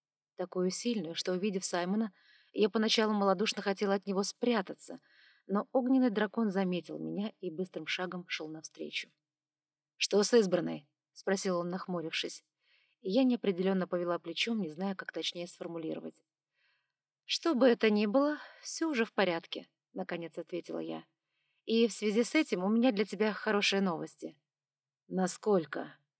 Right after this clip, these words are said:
Огненный сложил руки на груди, разглядывая меня с высоты своего роста. «У тебя сегодня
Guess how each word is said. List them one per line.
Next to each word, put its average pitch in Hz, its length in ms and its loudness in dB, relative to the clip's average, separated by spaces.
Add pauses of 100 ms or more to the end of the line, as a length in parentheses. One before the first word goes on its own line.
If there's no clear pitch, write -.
(320)
Огненный 185 380 2
сложил 185 340 -2
руки 180 220 -6
на 170 100 -6
груди, 185 400 -4 (220)
разглядывая 170 580 -4
меня 175 220 -6
с - 100 0
высоты 170 320 -2
своего 170 320 -4
роста. 165 400 -4 (1040)
«У 233 100 6
тебя 262 380 4
сегодня 254 560 6